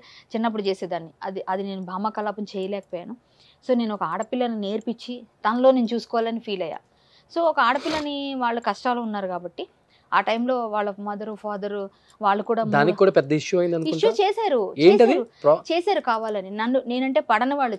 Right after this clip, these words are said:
Speaker 1: చేస్తున్నారు. నేను ఫైటే చేస్తున్నాను రోషన్, క్లియర్గా నేను ఫైట్ చేస్తున్నా. కొంతమందికి నేనంటే పడదు. ఆ పడని వాళ్ళంతా ఒకటయ్యారు, ఒకటయ్యి నన్ను ఒక త్రీ మంత్స్ ఎక్కడ ప్రైమ్ మినిస్టర్కి, ఆ, నెక్స్ట్ స-, మన, ఆ,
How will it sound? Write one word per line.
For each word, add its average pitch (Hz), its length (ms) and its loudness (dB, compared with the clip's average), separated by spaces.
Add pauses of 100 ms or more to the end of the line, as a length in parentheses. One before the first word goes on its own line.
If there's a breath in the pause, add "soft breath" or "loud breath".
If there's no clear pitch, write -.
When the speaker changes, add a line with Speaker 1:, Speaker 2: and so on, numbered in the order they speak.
Speaker 1:
చేస్తున్నారు. 185 480 -8
నేను 302 380 -4
ఫైటే 285 420 4
చేస్తున్నాను 262 540 0
రోషన్, 185 320 -8
క్లియర్గా 269 400 0
నేను 269 200 -6
ఫైట్ 202 260 -4
చేస్తున్నా. 208 300 -8
కొంతమందికి 254 580 -6
నేనంటే 233 300 -4
పడదు. 202 460 -2 (360 soft breath)
ఆ 285 40 8
పడని 320 360 4
వాళ్ళంతా 359 580 2
ఒకటయ్యారు, 302 560 0
ఒకటయ్యి 370 480 -4 (340 soft breath)
నన్ను 285 500 -2
ఒక 262 100 0
త్రీ 339 240 0
మంత్స్ 320 340 -6
ఎక్కడ - 420 -4 (580)
ప్రైమ్ 254 220 2
మినిస్టర్కి, 359 720 -4 (320 soft breath)
ఆ, 247 120 -4
నెక్స్ట్ 247 380 -8 (480)
స-, 196 320 -4
మన, 190 500 -10 (320)
ఆ, 196 280 -14